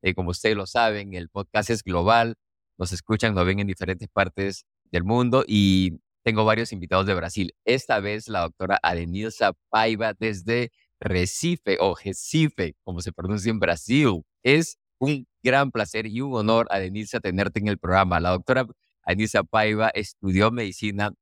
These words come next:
en la Universidad Federal de Paraíba. Hizo su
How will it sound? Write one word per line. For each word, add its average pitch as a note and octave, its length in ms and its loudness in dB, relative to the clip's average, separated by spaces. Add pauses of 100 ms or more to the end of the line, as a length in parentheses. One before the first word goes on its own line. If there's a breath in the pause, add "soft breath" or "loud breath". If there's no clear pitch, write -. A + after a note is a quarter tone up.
(100)
en F#2 220 2
la F2 100 6
Universidad F2+ 640 -2
Federal F2 460 0
de F#2+ 80 -2
Paraíba. F2+ 720 -4 (280)
Hizo G#2+ 240 0
su G2+ 380 -2